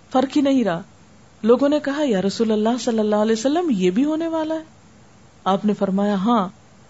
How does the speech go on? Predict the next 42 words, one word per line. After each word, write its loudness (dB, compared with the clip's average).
اور 0
خدا 2
کی -2
قسم -2
جس -6
کے -6
قبضے 0
میں 2
میری 2
جان 2
ہے، -2
اس -2
سے 0
بھی 2
زیادہ 2
سخت -2
مرحلہ 2
آنے 0
والا -2
ہے۔" -8
لوگوں 2
نے 4
پوچھا، -4
"اس 0
سے -4
زیادہ -2
سخت -6
کیا 0
ہوگا؟" 0
آپ -2
نے 2
فرمایا، 0
"اس -4
وقت -8
تمہارا 2
حال 2
کیا 0
ہوگا 0
جب -2
تم 4
برائی 4
کا 0